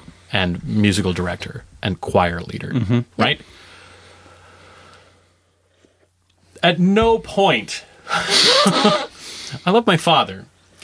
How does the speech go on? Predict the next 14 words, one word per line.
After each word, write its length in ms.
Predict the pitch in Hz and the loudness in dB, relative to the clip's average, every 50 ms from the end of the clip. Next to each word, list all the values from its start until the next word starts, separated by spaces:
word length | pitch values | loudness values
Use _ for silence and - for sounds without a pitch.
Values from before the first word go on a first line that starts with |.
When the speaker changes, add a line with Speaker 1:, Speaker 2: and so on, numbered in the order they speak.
| - - - - - | -20 -20 -20 -10 -2
Speaker 1:
but 100 | - 127 | -2 0
he 120 | 110 131 160 | 2 2 2
has 200 | 175 175 160 135 | 2 2 2 2
a 1040 | 127 117 110 104 101 98 98 95 95 92 92 90 92 92 92 92 92 92 95 95 92 | 4 4 4 4 2 0 0 -2 -2 -4 -4 -4 -4 -4 -4 -4 -4 -6 -6 -6 -6
dramatically 640 | 90 - 110 113 135 165 180 180 165 160 156 147 131 | -4 0 2 4 4 4 4 2 0 -2 -2 -2 -2
inflated 920 | 120 113 - - - 143 139 135 123 131 120 110 101 113 113 - - - 139 | -2 -2 -4 -4 -2 0 0 2 4 4 2 2 0 -4 -6 -8 -8 -6 -2
sense 640 | - - - 131 123 117 113 - - - - - - - | 0 2 4 4 2 2 2 -2 -2 -2 -4 -6 -6 -4
of, 760 | 117 110 107 104 101 98 98 95 92 - - - - - - _ _ _ _ _ _ _ _ _ _ _ _ _ | 0 2 4 4 2 2 -2 -4 -6 -6 -8 -8 -10 -14 -18 _ _ _ _ _ _ _ _ _ _ _ _ _
uh, 240 | - 107 98 95 95 - | 0 2 2 2 2 2
importance 580 | 120 107 98 - - 110 104 101 101 - - | 0 0 2 2 2 2 2 2 -2 -2 -2
when 120 | 113 107 95 | -2 -2 -2
it 80 | 85 | -2
comes 300 | - - 104 101 - - | -2 -2 0 0 0 -2
to 340 | - - 95 90 87 95 | -2 0 -2 0 -2 -4